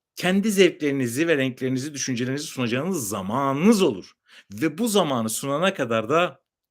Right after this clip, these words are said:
aradan elli yıl, altmış yıl veya yetmiş yıl geçer. İşte gerçek,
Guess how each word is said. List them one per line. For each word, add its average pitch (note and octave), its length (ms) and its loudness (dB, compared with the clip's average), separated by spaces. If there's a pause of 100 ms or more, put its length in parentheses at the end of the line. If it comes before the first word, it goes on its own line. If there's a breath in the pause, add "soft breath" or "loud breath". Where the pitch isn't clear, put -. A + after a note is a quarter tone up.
(100)
aradan A2+ 360 -2
elli A#2 280 -6
yıl, A2+ 360 -8 (220)
altmış - 460 -8
yıl A2+ 200 -6
veya A#2+ 200 -4
yetmiş B2 480 -4
yıl G#2 140 -4
geçer. F#2 340 -10 (1120)
İşte - 220 -6
gerçek, - 720 -4